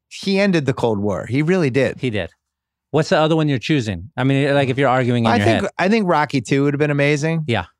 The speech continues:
Speaker 1: Because he actually wins the belt, and it's
Speaker 2: Mm-hmm.
Speaker 1: in Philly, and there's, you know, there's the hype for it, and he
Speaker 2: Like
Speaker 1: actually
Speaker 2: the
Speaker 1: comes through.
Speaker 2: whispers, he shoulda
Speaker 1: It's a
Speaker 2: won
Speaker 1: better
Speaker 2: in the
Speaker 1: fight
Speaker 2: first
Speaker 1: than
Speaker 2: one.
Speaker 1: Rocky
Speaker 2: Yeah.
Speaker 1: one. Rocky one, he's just getting the shit kicked out of him for, like, thirteen rounds.
Speaker 2: Uh-huh.
Speaker 1: Um, but I think going to Russia,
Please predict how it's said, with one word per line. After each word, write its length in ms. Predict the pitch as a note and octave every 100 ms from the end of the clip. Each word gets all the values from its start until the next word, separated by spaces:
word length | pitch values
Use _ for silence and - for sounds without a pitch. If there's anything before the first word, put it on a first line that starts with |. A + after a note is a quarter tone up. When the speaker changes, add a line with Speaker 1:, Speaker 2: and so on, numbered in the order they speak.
| _
Speaker 1:
Because 560 | B2 - C3+ A#2+ G2+
he 180 | - C3+
actually 340 | B2 A2+ C3
wins 560 | A#2+ A2+ A#2 A#2 A#2+ A2
the 80 | A#2+
belt, 400 | G#2 A2+ A#2 A2
and 100 | -
it's 120 | A#2 A2
Speaker 2:
Mm-hmm. 60 |
Speaker 1:
in 100 | C3
Philly, 520 | A#2+ - B2 A#2 A#2 A2+
and 120 | A2
there's, 340 | A2 G#2+ G2
you 80 | B2
know, 120 | A#2 A2+
there's 240 | A2+ A2
the 80 | A#2+
hype 280 | G2 A#2+ -
for 200 | A#2 A2
it, 40 |
and 80 | A2
he 60 |
Speaker 2:
Like 120 | G#2+ A2+
Speaker 1:
actually 160 | A2+
Speaker 2:
the 60 | A2+
Speaker 1:
comes 140 | B2
through. 140 | C3 B2+
Speaker 2:
whispers, 120 | A2
he 80 | A#2
shoulda 180 | - C3
Speaker 1:
It's 0 | A#2
a 40 |
Speaker 2:
won 80 | A#2+
Speaker 1:
better 160 | F#3+
Speaker 2:
in 60 | G#3+
the 80 | A2+
Speaker 1:
fight 160 | D#3 -
Speaker 2:
first 100 | A2
Speaker 1:
than 100 | D#3
Speaker 2:
one. 80 |
Speaker 1:
Rocky 180 | D3+ A2
Speaker 2:
Yeah. 40 | C#3
Speaker 1:
one. 320 | C#3 D3+ D#3 _ _
Rocky 280 | - D4+ E4+
one, 160 | G#3+ E3
he's 140 | C3
just 120 | B2+
getting 160 | D3 B2
the 80 | A#2+
shit 240 | - B2
kicked 200 | A#2 G#2+
out 180 | G#2+ G#2
of 80 | G#2
him 120 | G2+
for, 140 | -
like, 180 | G#2 G2+
thirteen 340 | - G2+ - F#2+
rounds. 300 | F#2 D#2+ G#2+
Speaker 2:
Uh-huh. 100 | G2+ F#2 _ _ _ _ -
Speaker 1:
Um, 440 | C3+ B2 G#2+ - _
but 380 | F#3 F3 A2 F#2 _ _ _ _ _
I 60 | D3
think 160 | D3 B2+
going 240 | C3 C#3+
to 80 | D3+
Russia, 580 | C3 A#2 - A2+ A2